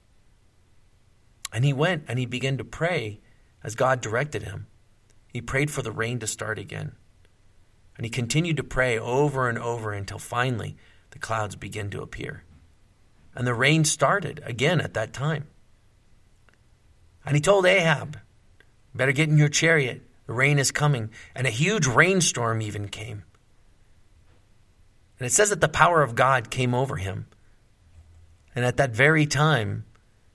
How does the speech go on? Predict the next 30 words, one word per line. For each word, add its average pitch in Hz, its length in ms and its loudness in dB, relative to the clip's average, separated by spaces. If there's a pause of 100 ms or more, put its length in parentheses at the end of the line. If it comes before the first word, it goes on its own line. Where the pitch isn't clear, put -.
(160)
that - 180 -8
suddenly 160 360 4
he 120 240 -6 (180)
grabbed 160 300 4
his 127 140 2
garments, 127 680 2 (280)
and 120 80 -4
with 110 80 -4
the 123 60 -4
power 139 360 0
of 117 140 -8
God, 123 280 -2
he 107 160 -12
even 139 260 0
outran 127 600 0
the 104 80 -2
chariot 135 460 0
in 110 100 -4
the 110 60 -2
middle 127 400 2
of 104 100 -6
a 104 60 -6
giant 110 420 -2
rainstorm, 110 680 -4 (720)
all 165 140 4
the 185 80 4
way 156 140 4
back 120 440 -4 (180)
to 120 100 -8
Jezreel. 107 580 -4